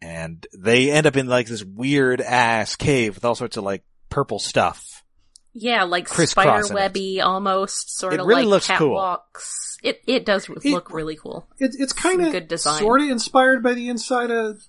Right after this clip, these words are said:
Speaker 3: um, uh, bits of the inside of, uh, Unicron in Transformers the movie. Like the, the sort of neuron-y looking connection thingies, only now
Speaker 1: Yes.
Speaker 3: it's all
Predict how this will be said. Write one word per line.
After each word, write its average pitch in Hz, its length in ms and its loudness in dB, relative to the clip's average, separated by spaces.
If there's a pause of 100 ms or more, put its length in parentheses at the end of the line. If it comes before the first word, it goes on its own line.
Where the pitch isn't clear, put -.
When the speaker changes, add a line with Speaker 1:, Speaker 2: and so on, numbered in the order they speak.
(120)
Speaker 3:
um, 185 440 -4 (300)
uh, 160 60 -4
bits 185 300 4
of 170 100 2
the 156 140 2
inside 156 380 2
of, 139 200 -2
uh, - 40 2
Unicron 143 680 -4
in 131 100 -12
Transformers 139 580 -10
the 120 80 -16
movie. 175 560 -4 (260)
Like 175 200 2
the, 180 120 0
the 160 420 4 (380)
sort 208 200 0
of 175 120 4
neuron-y 165 640 2
looking 170 300 -4
connection 170 440 -6
thingies, 170 500 -6
only 151 240 -4
now 143 200 0
Speaker 1:
Yes. 147 80 -2
Speaker 3:
it's 147 120 -4
all 139 300 -2